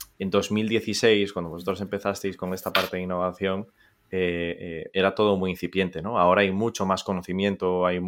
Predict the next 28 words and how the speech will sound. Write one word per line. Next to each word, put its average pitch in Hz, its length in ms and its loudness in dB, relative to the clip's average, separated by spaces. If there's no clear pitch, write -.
o - 80 -16
sea, 87 220 0
se - 220 -4
ponen 104 260 2
muchas 101 240 -2
más 92 160 -6
cosas 95 240 -6
en 92 100 -6
común, 98 480 0
hay 92 140 0
mucha 98 240 0
más 92 180 2
relación 92 540 2
y 95 120 4
esto 107 360 2
pasa 104 220 6
más 95 180 6
rápido, 90 460 2
¿no? 85 180 -6
Pero 90 220 2
en 87 100 0
ese 90 160 -2
momento 95 300 0
vosotros 95 260 -2
también 90 200 -6
estabais, 87 540 0
eh, 85 280 -2
arrancando, 117 840 6